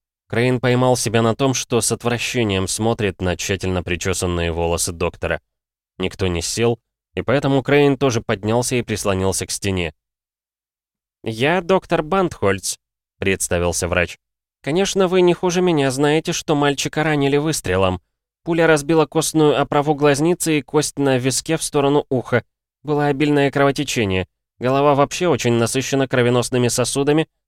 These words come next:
но опасной кровопотери не случилось.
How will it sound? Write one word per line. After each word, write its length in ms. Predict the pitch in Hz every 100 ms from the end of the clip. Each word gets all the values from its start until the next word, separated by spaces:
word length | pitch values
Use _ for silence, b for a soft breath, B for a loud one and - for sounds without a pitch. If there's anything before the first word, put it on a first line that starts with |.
| -
но 240 | 139 143
опасной 480 | 139 143 160 160 156
кровопотери 720 | 151 147 135 127 - 131 127
не 120 | 139
случилось. 640 | 127 143 - 104 90 90